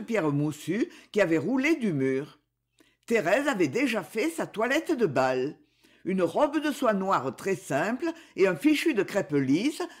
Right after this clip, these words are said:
attaché par une petite épingle de corail rose. Thérèse avait du goût.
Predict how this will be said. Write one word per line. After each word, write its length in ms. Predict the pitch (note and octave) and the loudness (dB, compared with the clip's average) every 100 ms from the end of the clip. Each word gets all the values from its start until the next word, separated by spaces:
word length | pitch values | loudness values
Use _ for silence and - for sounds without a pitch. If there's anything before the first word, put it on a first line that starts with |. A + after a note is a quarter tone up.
| - | -6
attaché 480 | G3 C4+ D4 D#4 C4 | -4 0 -2 -2 -4
par 180 | D#3+ | -2
une 140 | D#3+ C#3 | -2 -2
petite 380 | A#3+ C#4+ C#4+ F#3+ | -2 0 0 0
épingle 520 | F3+ F3 A3 D4+ D4 | -2 -2 -2 -2 0
de 80 | G3 | -2
corail 400 | - D4 A3+ D3+ | 0 0 2 2
rose. 580 | C#3 C3 B2+ C3 D#3+ D#3+ - _ _ _ _ _ _ _ _ _ _ _ _ - | 2 2 2 -2 -6 -10 -14 _ _ _ _ _ _ _ _ _ _ _ _ 0
Thérèse 380 | B3 F#3+ D#4 | 2 4 4
avait 220 | F4 D#4 B3+ | 4 2 2
du 120 | G#3 | 2
goût. 340 | C3 C3+ C#3+ | 2 0 0